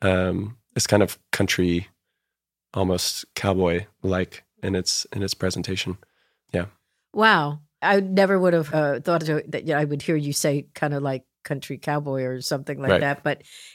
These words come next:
Speaker 2: in other countries, I guess, you know, that's how they kind of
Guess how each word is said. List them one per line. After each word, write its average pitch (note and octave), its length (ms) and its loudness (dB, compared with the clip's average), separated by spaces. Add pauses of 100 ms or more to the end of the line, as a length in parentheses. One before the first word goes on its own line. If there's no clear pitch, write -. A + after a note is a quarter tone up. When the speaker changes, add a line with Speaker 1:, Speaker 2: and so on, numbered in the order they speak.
Speaker 2:
in F3+ 420 -2
other E3+ 260 2
countries, E3 600 0
I C#3+ 160 0
guess, C#3+ 360 -2
you D3+ 120 -2
know, C#3+ 260 -4
that's C#3 300 -6
how C#3+ 160 -2
they C#3 300 -4
kind C#3 260 -4
of C#3 240 -8